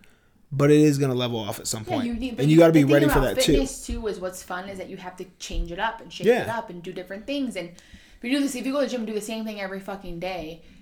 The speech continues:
Speaker 2: you aren't gonna see a result at a certain point in time. Yeah, in the beginning you will. And, but the thing is, is, like, for everybody, it's not always about seeing results. I also feel like for me, going to the gym, like,
Speaker 1: It's my time.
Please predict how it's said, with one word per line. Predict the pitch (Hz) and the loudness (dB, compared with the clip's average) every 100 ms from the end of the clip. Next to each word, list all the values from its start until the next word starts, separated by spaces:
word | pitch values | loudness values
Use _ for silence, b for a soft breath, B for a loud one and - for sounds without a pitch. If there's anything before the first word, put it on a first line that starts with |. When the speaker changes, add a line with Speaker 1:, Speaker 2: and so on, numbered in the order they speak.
| - | -14
Speaker 2:
you | 190 226 | -10 -8
aren't | - 196 196 - 196 | -4 -4 -4 -8 -10
gonna | 190 190 | -10 -10
see | - | -10
a | 190 | -10
result | 170 175 160 170 | -8 -8 -10 -12
at | 175 | -16
a | |
certain | 165 - 175 | -16 -18 -18
point | 175 170 | -18 -18
in | 165 | -18
time. | 170 - - b b - | -18 -20 -20 b b -4
Yeah, | 220 226 202 | -2 -2 -4
in | 190 | -8
the | |
beginning | 190 185 196 190 | -8 -8 -10 -10
you | 175 | -12
will. | 170 165 170 | -10 -8 -8
And, | 185 190 | -10 -8
but | 226 | -6
the | 277 | -4
thing | 302 285 | -2 0
is, | 285 233 | 0 -2
is, | 208 | -6
like, | 214 b b b b b b b _ _ _ | -8 b b b b b b b _ _ _
for | 254 | -2
everybody, | 262 285 285 269 | 0 2 0 0
it's | 240 226 | -6 -6
not | 233 - - _ _ - | -4 -6 -10 _ _ -14
always | 196 180 190 208 220 | -12 -8 -4 -4 -4
about | 220 240 233 | -4 -4 -6
seeing | - 247 240 | -8 -8 -8
results. | 247 247 254 254 254 - - _ _ | -8 -6 -4 -4 -6 -10 -16 _ _
I | 202 | -8
also | 202 202 202 208 | -6 -8 -10 -10
feel | 208 190 | -8 -8
like | 185 185 | -8 -10
for | 196 180 | -12 -10
me, | 170 170 185 233 254 | -12 -14 -12 -10 -10
going | 233 262 269 | -6 -2 -2
to | |
the | 262 269 | -2 -4
gym, | 277 277 254 | -4 -4 -4
like, | 190 175 - _ - | -8 -12 -18 _ -2
Speaker 1:
It's | 165 208 | 4 8
my | 180 | 6
time. | 139 147 101 - | 6 0 -4 -10